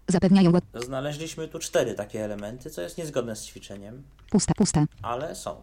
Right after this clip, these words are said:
Speaker 1: Łącze, łącze pie-, puste,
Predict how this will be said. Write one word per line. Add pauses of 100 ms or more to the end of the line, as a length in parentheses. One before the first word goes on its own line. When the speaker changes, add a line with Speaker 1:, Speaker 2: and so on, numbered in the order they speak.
(2000)
Speaker 1:
Łącze,
łącze
pie-,
puste,